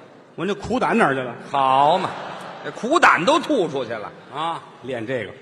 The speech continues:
Speaker 1: 我还练那个，我还练过不孕。啊。你要知道，
Speaker 2: 哦。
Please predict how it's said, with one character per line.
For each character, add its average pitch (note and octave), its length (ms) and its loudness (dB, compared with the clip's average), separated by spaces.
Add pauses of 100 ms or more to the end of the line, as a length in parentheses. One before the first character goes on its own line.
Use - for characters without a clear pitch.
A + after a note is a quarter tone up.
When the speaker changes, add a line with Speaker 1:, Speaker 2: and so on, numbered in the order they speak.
(280)
Speaker 1:
我 B2 80 -4
还 F3+ 100 2
练 A3+ 200 4
那 F#3+ 120 2
个， E3+ 160 4 (760)
我 B2+ 80 -4
还 F#3 60 0
练 A3 180 4
过 E3 80 4
不 D3+ 180 0
孕。 E4 120 8 (680)
啊。 G#2+ 160 -12 (2500)
你 C3+ 80 -6
要 B2+ 140 0
知 C3+ 160 -2
道， B2+ 60 -2
Speaker 2:
哦。 A#2 320 -4